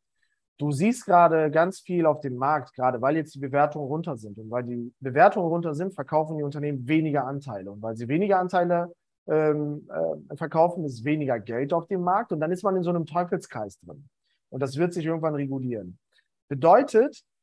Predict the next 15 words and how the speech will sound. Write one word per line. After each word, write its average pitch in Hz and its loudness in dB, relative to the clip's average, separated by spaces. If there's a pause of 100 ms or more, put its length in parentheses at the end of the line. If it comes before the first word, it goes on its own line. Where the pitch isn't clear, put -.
(380)
externes 226 -2
Geld 156 2
oder 131 0
Risikokapital 143 -2
ist 147 -8
jetzt 156 -4
nicht 196 -4
mehr 180 0
der 151 2
Retter 180 -2
des 156 -4
Unternehmens. 143 -6
Und 117 -14
alle 294 4
großen 226 0